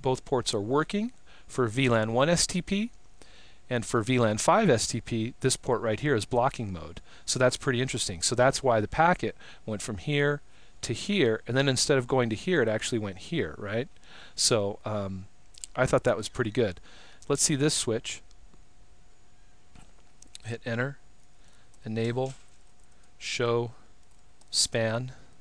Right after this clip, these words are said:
and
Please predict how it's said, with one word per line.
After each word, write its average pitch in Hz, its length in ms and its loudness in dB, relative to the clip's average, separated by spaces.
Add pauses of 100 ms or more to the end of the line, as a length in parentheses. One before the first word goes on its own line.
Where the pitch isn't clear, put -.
(2750)
and 123 540 4